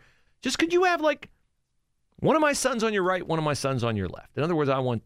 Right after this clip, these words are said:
them to be right there in access to the power. And the other disciples heard this conversation. And the other disciples, in a very human reaction, were not happy about this conversation.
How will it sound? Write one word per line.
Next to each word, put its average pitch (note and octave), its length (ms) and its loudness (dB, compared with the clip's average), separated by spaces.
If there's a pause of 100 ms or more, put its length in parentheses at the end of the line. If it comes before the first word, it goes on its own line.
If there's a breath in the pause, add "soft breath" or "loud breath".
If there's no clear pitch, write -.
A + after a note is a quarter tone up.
them D3+ 220 2
to B2+ 80 -2
be F2 200 -4
right A3+ 400 -2 (100)
there G3 300 0
in D#3+ 60 -4
access B2+ 460 -6
to - 140 -4
the G2+ 60 -6 (160)
power. - 380 -6 (2250)
And A2+ 220 2
the C3 120 4
other E3 160 2
disciples E3+ 560 -2
heard - 400 -6
this - 180 -2
conversation. - 720 -14 (720)
And F2 200 -4
the G#2+ 120 2
other B2+ 140 2
disciples, E3 540 0
in F3 100 2
a F3 40 -2
very F#3 240 2
human G#3 260 0
reaction, A3 420 -2
were B3 120 0
not C#4 200 2
happy D#4+ 400 -2
about F2 240 -4
this - 160 -8
conversation. - 720 -8